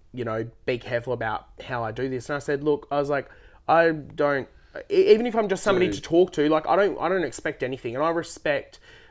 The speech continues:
Speaker 1: the fact that a lot of people are in a lot of different situations.
Speaker 2: That's wild. Dudes are so logical. That's the part I,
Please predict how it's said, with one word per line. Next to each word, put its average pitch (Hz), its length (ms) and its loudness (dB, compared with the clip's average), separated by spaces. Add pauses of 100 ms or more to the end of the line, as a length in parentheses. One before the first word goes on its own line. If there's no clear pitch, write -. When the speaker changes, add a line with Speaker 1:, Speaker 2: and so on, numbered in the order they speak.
Speaker 1:
the 147 100 2
fact 139 340 0
that 135 140 0
a 123 60 0
lot 147 160 2
of 147 80 0
people 139 300 -2
are 131 100 0
in 123 100 -2
a 120 40 -2
lot 139 200 0
of 151 80 -4
different 120 260 -8
situations. - 840 -10
Speaker 2:
That's 160 260 -2
wild. 120 600 0
Dudes 127 320 -4
are 131 60 -4
so 110 280 -4
logical. 95 580 -8
That's 135 320 -2
the 196 100 2
part 143 400 0
I, 113 100 0